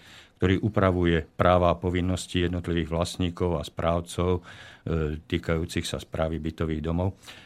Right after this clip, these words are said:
A, e, toto, čo si spomenul, e, sme, e, tieto témy, týchto tém sme sa takisto dotkli, e, s mojim kolegom a spolupracovníkom, e, Romanom Ruigom. A, e, takisto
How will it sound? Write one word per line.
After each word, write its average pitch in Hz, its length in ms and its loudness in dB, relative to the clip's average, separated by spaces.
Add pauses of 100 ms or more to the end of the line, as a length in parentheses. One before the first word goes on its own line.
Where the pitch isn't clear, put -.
(140)
A, 85 320 2
e, 92 160 -4 (400)
toto, 120 240 0
čo 90 160 -4
si - 80 -6
spomenul, 95 640 0
e, 90 60 -2 (420)
sme, 87 320 -2
e, 87 100 -4 (760)
tieto 95 240 0
témy, 92 560 0
týchto 95 320 -4
tém 92 160 2
sme 87 160 -2
sa 87 160 -4
takisto 87 400 -4
dotkli, 85 480 -4
e, - 20 -20 (920)
s - 320 -10 (240)
mojim 82 320 -4
kolegom 92 480 2
a - 80 -6
spolupracovníkom, 85 1040 -2
e, 80 80 -2 (720)
Romanom 87 320 -2
Ruigom. 92 480 -2 (880)
A, 87 240 2
e, - 240 -10 (400)
takisto 120 640 2